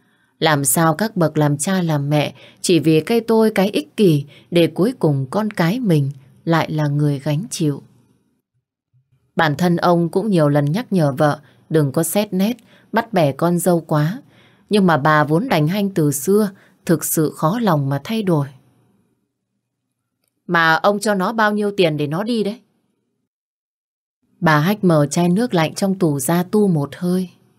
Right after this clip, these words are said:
Thời tiết năm nay đến nực, mới cuối tháng tư mà sao nóng nức thế này không biết. Tôi cho nó một triệu, bảo con đi mua vài bộ quần áo đẹp mà mặc, chưa đi gặp bạn bè úi sùi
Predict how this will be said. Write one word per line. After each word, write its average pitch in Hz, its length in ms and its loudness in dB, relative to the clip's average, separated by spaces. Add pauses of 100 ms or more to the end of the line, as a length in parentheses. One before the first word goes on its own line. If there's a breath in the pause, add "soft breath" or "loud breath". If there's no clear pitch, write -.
(840)
Thời 156 160 4
tiết 220 220 -2
năm 175 200 0
nay 165 180 0
đến 165 260 -4
nực, 185 180 -2 (260)
mới 220 200 4
cuối 254 180 2
tháng 214 220 -2
tư 208 280 0 (300 soft breath)
mà 147 220 0
sao 170 300 -2
nóng 160 280 -2
nức 269 200 -4
thế 269 140 -2
này 165 320 -2
không 175 220 -4
biết. 233 200 0 (1120)
Tôi 170 140 2
cho 165 160 -2
nó 156 200 -2
một 170 280 -4
triệu, 147 360 -4 (440 soft breath)
bảo 156 180 2
con 175 240 2
đi 175 140 2
mua 175 240 2
vài 151 200 2
bộ 151 200 0
quần 151 240 0
áo 170 180 -2
đẹp 190 220 -2
mà 143 160 -2
mặc, 147 220 -2 (460 soft breath)
chưa 214 200 4
đi 185 180 4
gặp 151 220 -2
bạn 156 240 -2
bè 143 320 -2
úi 175 220 0
sùi 156 280 0